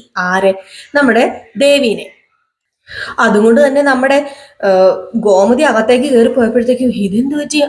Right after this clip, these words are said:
അമ്മ അകത്തേക്ക് കയറി പോകുന്നത്? ശോ, അമ്മ ഇതെന്താ കാണിക്കുന്നതെന്ന്?" പറഞ്ഞുകൊണ്ട് ഇങ്ങനെ പതുക്കെ ഒളിഞ്ഞു നോക്കുന്നുണ്ട്. അപ്പൊ അവിടെ ചെന്ന് കഴിഞ്ഞിട്ട് എന്താണ് നമ്മുടെ ഗോമതി മോളെ, ആ പെർഫ്യൂമും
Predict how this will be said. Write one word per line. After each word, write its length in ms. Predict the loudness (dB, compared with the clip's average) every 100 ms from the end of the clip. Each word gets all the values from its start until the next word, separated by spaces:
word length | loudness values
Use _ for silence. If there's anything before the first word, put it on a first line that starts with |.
| -2
അമ്മ 180 | 0
അകത്തേക്ക് 440 | 2 0 0 -2 0
കയറി 120 | 0
പോകുന്നത്? 400 | 2 0 2 0 -2 -12 _
ശോ, 200 | -4 -2 -2 -4 -20
അമ്മ 240 | -14 -4 0
ഇതെന്താ 260 | 2 2
കാണിക്കുന്നതെന്ന്?" 640 | 0 0 0 0 0 2 2
പറഞ്ഞുകൊണ്ട് 320 | 0 0 0
ഇങ്ങനെ 180 | 0 0
പതുക്കെ 480 | -2 -2 -8 -4 0
ഒളിഞ്ഞു 340 | 2 2 0
നോക്കുന്നുണ്ട്. 440 | 0 0 0 -2 -4 -14 -18 -6
അപ്പൊ 140 | 0 2
അവിടെ 300 | 2 0 0
ചെന്ന് 260 | 0 0
കഴിഞ്ഞിട്ട് 360 | 0 0 0 0
എന്താണ് 400 | 0 0 0 -2 -6 -12 -4
നമ്മുടെ 200 | 0 2
ഗോമതി 540 | 2 2 0 0 -2 -2
മോളെ, 300 | -2 0 -2 -4 _ _ _ _ _ _
ആ 80 | -2
പെർഫ്യൂമും 560 | 0 0 0 0 0 0